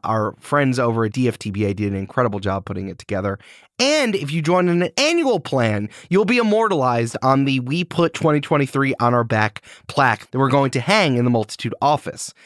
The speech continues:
Here's the thing. Annual plans are very helpful to us 'cause we can count on a whole year of support instead of varying month to month. So that's why we want to thank our annual members in particular at all tiers with these perks. Plus,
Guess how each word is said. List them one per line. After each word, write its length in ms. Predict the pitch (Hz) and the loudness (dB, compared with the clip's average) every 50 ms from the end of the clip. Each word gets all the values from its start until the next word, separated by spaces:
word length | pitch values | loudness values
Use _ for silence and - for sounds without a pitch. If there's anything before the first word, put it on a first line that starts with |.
| - _ | -20 _
Here's 280 | - - 226 247 226 180 | -4 -2 0 0 0 -2
the 80 | 175 | -2
thing. 300 | 147 175 147 135 131 - | 0 0 2 2 2 2
Annual 320 | 139 151 165 175 180 175 160 | 2 2 2 2 2 0 0
plans 340 | - 156 151 143 135 131 | 0 0 2 2 2 2
are 80 | 135 113 | 0 0
very 320 | 113 120 143 160 170 170 | 0 2 2 2 2 2
helpful 300 | 143 143 131 - - 113 | 2 0 0 -2 -4 -8
to 160 | 101 - 107 101 | -6 -2 -2 0
us 240 | 95 95 - - | 0 -2 -4 -8
'cause 200 | - - - 117 | -12 -10 -6 -4
we 80 | 123 120 | -4 -4
can 200 | - - 135 127 | -2 -2 -4 -2
count 240 | - 139 143 156 151 | 0 2 2 2 2
on 100 | 143 131 | 2 0
a 60 | 110 | -2
whole 200 | - - 139 131 | -2 0 0 0
year 280 | 120 123 139 156 160 147 | 0 0 0 0 0 0
of 100 | 139 123 | -2 -4
support 420 | - - - - 107 101 - - - - - - | -8 -10 -4 -2 0 0 -2 -4 -10 -20 -16 -8
instead 240 | - 107 104 - 120 | -6 -2 0 0 0
of 80 | 117 110 | 0 2
varying 380 | 117 110 110 113 113 110 107 | 2 2 2 2 2 2 2
month 200 | 104 104 104 - | 2 0 -2 -4
to 80 | - 107 | -4 -2
month. 360 | 107 117 117 107 101 - - - - - | 0 2 2 0 -2 -4 -10 -18 -20 -20
So 100 | - - - | -20 -6 -2
that's 260 | 131 143 160 165 - | 0 0 0 2 2
why 100 | 175 160 | 2 2
we 80 | 151 139 | 2 2
want 120 | 139 131 | 2 2
to 60 | 131 120 | 0 0
thank 300 | - - 233 240 240 208 | 0 -2 -2 0 0 0
our 120 | 190 185 | 0 0
annual 320 | 165 156 147 143 139 131 | 2 2 2 2 2 2
members 340 | 127 131 127 123 120 127 - | 2 2 0 0 0 -2 -2
in 100 | 117 107 | -4 -6
particular 720 | 104 - - - - - - - - 190 156 135 113 107 - - - - | -8 -10 -12 -6 -4 -4 -2 -2 -2 0 0 0 0 -2 -4 -10 -14 -12
at 120 | - 101 - | -10 -4 0
all 200 | - 277 269 233 | 0 0 0 0
tiers 340 | - - 165 135 120 104 110 | 0 0 0 2 2 0 -2
with 100 | 107 107 | -4 -4
these 200 | 120 117 113 - | -4 -4 -4 -4
perks. 400 | - - 110 107 104 - - - - - _ _ | -4 -2 -2 -2 -2 -4 -10 -12 -12 -18 _ _
Plus, 600 | - 151 185 214 233 220 180 147 - - - - | -8 -4 0 2 2 2 2 0 -2 -6 -6 -8